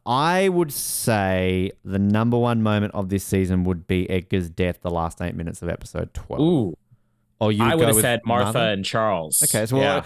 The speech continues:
Speaker 1: in that case, Palmer's death is number three. <laughs> So that made that part easy. Um, yeah, look, I, this isn't one of these ones where I feel like I'm gonna fight. Like,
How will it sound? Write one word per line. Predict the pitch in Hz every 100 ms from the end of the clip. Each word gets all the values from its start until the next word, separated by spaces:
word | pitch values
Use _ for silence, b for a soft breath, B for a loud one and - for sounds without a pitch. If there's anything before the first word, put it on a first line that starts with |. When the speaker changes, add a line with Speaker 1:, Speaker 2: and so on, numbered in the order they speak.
| B -
Speaker 1:
in |
that | 180 220
case, | 135 147 170 _ -
Palmer's | - 151 190 127
death | 135 143 -
is | 117
number | 110 123
three. | - 92 135 202
<laughs> | 202 - 190 - 185 175 196 160 - -
So | 143
that | 214 220
made | 214
that | 247 196
part | 139 123
easy. | 110 104 113 175 b b b _
Um, | 139 143 143 143 143 143 139 139 - _ _ _ _ _ _ _ _ _ -
yeah, | 165 220 214 208
look, | 196 -
I, | - 175 180 175
this | 185 -
isn't | 170 175
one | 151
of | 139
these | 131 117
ones | 120 110
where | 113
I |
feel | 107 113
like | 104 98
I'm | 98
gonna | 92
fight. | - - 95 95
Like, | 101 95 -